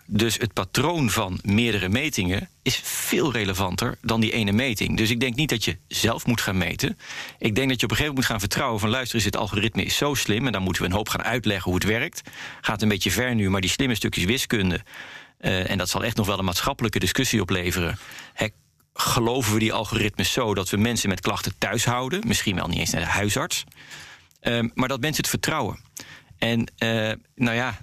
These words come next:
de opkomst van de computers had in het begin ook wel wat wantrouwen. De opkomst van allerlei andere technologieën ook. Maar dit is een ongelooflijk geavanceerde bestaande technologie die ons ontzettend veel kan gaan brengen door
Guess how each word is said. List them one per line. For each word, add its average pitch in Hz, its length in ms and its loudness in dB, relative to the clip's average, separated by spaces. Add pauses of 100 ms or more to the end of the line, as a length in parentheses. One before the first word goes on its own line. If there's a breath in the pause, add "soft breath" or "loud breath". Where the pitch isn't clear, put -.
(120)
de - 100 0
opkomst 120 380 0
van 117 120 2
de 107 100 0
computers 117 640 0 (540 loud breath)
had 120 200 -2
in 117 80 2
het 107 80 2
begin 113 240 0
ook 139 80 -4
wel 147 80 0
wat 131 140 -2
wantrouwen. 107 760 -2
De - 140 0
opkomst 117 340 0
van 110 320 0
allerlei 107 300 0
andere 127 280 0
technologieën 104 540 2
ook. 113 200 -2
Maar 101 120 0
dit 147 140 0
is 131 80 0
een 104 200 2 (340 loud breath)
ongelooflijk 135 580 2
geavanceerde 107 640 0
bestaande 117 680 0
technologie 92 640 0 (1080 loud breath)
die 120 300 2
ons 123 380 0 (100)
ontzettend 131 520 0
veel 127 160 2
kan 110 220 0
gaan 101 200 2
brengen 110 540 0
door 104 500 2